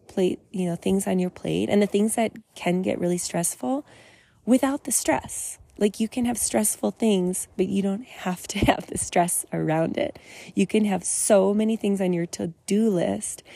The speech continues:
and then you can have challenges come up. You can have really big challenges come up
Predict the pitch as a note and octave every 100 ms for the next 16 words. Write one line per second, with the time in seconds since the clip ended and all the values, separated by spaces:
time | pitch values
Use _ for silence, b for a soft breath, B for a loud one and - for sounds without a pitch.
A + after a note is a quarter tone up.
0 | B B G#3 G#3+ A3+ C4+ - B3 A#3+ A3+
1 | - G3 G3+ G#3 G3 - - G3 G3 G#3+
2 | - G3+ - D4 E4+ A3 F#3 C#4+ A4+ D4
3 | - A3 G#3 - F3+ E3+ E3 - - -
4 | E3 - - -